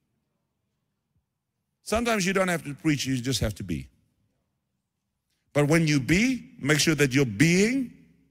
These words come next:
is solid, that it's not fake.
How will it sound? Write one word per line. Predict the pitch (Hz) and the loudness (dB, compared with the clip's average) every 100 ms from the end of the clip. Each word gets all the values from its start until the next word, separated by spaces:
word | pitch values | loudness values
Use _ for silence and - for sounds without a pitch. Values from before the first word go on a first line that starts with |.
| _ - | _ -4
is | 131 | -2
solid, | - 113 71 - _ _ _ _ _ _ _ _ _ _ _ - | 0 -2 -4 -12 _ _ _ _ _ _ _ _ _ _ _ -6
that | 139 | -4
it's | 113 | -4
not | 139 | -6
fake. | 120 135 92 80 | -4 -4 -4 -6